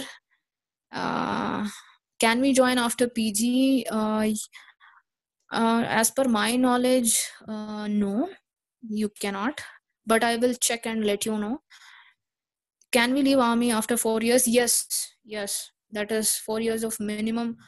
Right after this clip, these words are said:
five years actually, not four years. Minimum short service is, minimum five years is must. So after that you can leave. So, uh, after getting, uh, this next question is getting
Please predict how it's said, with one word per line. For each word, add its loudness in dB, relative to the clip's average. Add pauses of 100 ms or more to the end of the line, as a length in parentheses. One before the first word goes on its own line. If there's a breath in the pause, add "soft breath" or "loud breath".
(140 soft breath)
five 2
years 0
actually, -6
not -2
four -2
years. 0
Minimum -4
short -2
service -2
is, 0 (340 soft breath)
minimum 2
five 0
years 0
is 0
must. 0 (140)
So -10
after -4
that 0
you -2
can -4
leave. -6 (960 loud breath)
So, -12
uh, -4
after 0
getting, -2
uh, -8
this -8
next -4
question -2
is -4
getting 0